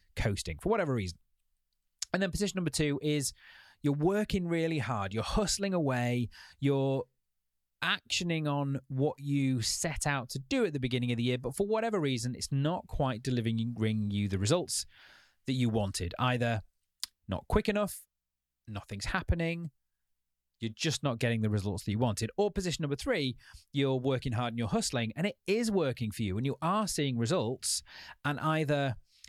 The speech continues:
you've now got to a point where you're too busy, or things are going too well, or you're not quite sure what the next step is. And again, this point in the year is a really good time to kind of reevaluate that. So basically,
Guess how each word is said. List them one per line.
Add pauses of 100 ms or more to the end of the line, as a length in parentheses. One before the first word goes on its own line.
you've
now
got
to
a
point
where (460)
you're
too
busy,
or
things
are
going
too
well,
or
you're
not
quite
sure (300)
what
the
next
step (120)
is. (560)
And
again,
this
point
in
the
year
is
a
really
good
time
to
kind
of
reevaluate
that.
So (300)
basically,